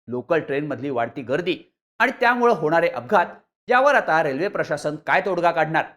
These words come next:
अपघात झाल्यानंतरच प्रशासनाला उपाययोजना करण्याची जाग येणार का, असा सवालही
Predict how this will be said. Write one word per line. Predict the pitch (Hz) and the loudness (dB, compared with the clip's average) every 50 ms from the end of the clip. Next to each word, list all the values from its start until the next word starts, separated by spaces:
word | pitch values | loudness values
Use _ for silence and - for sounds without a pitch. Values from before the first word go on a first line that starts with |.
| _ _ _ _ _ _ - | _ _ _ _ _ _ -12
अपघात | 117 113 107 - 151 151 - | -12 -12 -4 -2 -2 -2 -2
झाल्यानंतरच | - 123 120 147 208 233 226 202 - 190 175 190 180 - - - _ _ _ _ | -4 -6 -2 -2 0 -2 0 0 0 2 2 2 0 -4 -10 -20 _ _ _ _
प्रशासनाला | - 233 208 262 262 247 254 240 220 202 190 170 160 170 165 | 0 0 2 2 2 0 2 2 2 4 4 6 4 4 2
उपाययोजना | 147 139 - 175 175 170 156 151 160 156 | 0 0 2 2 2 2 2 0 -2 -2
करण्याची | 156 147 131 131 143 139 - 156 123 | -2 -2 -2 -2 -4 -6 -6 -10 -6
जाग | 104 - 147 202 220 | -2 2 2 2 2
येणार | 240 226 208 196 | 2 2 2 2
का, | 202 190 151 - - - _ _ _ _ _ | 2 0 0 -2 -4 -12 _ _ _ _ _
असा | - - - 139 | -14 -10 -10 -10
सवालही | - - 117 131 185 214 214 180 180 190 | -8 -6 0 2 4 4 4 2 0 -2